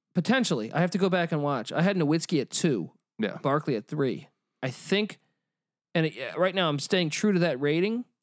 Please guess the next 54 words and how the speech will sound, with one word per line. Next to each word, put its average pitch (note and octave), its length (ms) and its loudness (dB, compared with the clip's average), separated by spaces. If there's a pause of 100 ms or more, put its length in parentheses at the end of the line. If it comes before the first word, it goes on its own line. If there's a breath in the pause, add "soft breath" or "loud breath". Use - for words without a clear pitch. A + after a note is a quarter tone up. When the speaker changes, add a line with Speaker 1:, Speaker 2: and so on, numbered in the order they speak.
(120)
Speaker 2:
Yeah. B2 280 0
Speaker 1:
But D3+ 160 0
based F3+ 240 2
off F3 120 0
what F3+ 160 0
I D#3+ 80 2
saw D#3 260 0
the F3+ 80 4
other F#3 140 2
day, F#3+ 240 2
I E3+ 80 0
think D3+ 340 -2
I, B2+ 180 -4
I C3 100 -4
might C3 300 -2
put - 240 -4
Barkley C3+ 560 0 (280)
at B2 220 -2 (720)
Speaker 2:
You C#3+ 140 0
had C#3 120 2
Nowitzki B2+ 420 2
at F#2 80 -6
two A#2 160 0
and G#2 80 0
Barkley G2 300 -2
at E2+ 80 -8
three? A2+ 220 -2
Speaker 1:
Yeah. B2+ 220 -2 (180)
Speaker 2:
Okay. G#2 260 -4 (140)
Speaker 1:
So F3 180 2
I, E3 80 0
I E3 160 0
was D3 160 -2
being F3 260 0
true G#3 220 2
to G3 60 2
my D#3 160 2
list E3 300 0
and C#3 80 0
having A2 180 2
Speaker 2:
Yeah. - 80 0
Speaker 1:
Nowitzki D#3+ 420 0
at, B2+ 260 -4
uh, A2 400 -2
Speaker 2:
But A2+ 80 0
you're G#2+ 120 2
feeling A2+ 280 0
like A2 220 -2
the A2+ 80 -6
switcheroo A#2+ 540 0
may A#2 160 2
be A#2+ 160 2
in A#2+ 80 0
order? B2+ 320 0